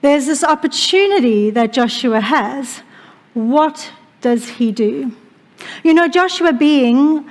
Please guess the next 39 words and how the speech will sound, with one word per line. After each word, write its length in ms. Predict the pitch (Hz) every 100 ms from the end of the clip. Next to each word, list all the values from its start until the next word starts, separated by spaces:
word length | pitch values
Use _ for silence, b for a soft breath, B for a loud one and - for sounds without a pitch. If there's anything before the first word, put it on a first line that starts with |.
| B B
one 240 | 277 285
of 60 | 285
the 80 | 254
two, 640 | 277 - 302 285 277 254
uh, 380 | - 254 247 240
spies 420 | 233 - 277 262
that 140 | 240 240
came 240 | 220 240
back 300 | 240 247 233
and 200 | - 240
had 220 | 214 220
seen 280 | - 359 440
the 80 | 415
land, 380 | 214 - - 285 B B B
could 260 | - 427 403
have 220 | 349 254
gone, 360 | 240 233 233 226 B B B B B _ -
"I 160 | 330
know 200 | 359 359 359
what 140 | 330
it 80 | 269
looks 280 | 339 - -
like. 220 | 214 240 - - _ _
I 80 | -
know 100 | 294
it's 120 | -
forty 220 | - 226 208
years 220 | 202 202
later, 260 | 214 214
but 160 | 220 202
I 60 | 202
have 180 | 226
a 60 | 214
rough 260 | 208 208 208
idea. 460 | 208 214 208 214
I 140 | 226 214
remember 420 | 214 233 220 214
certain 360 | - 214 214
things. 580 | 208 214 208 208 233 -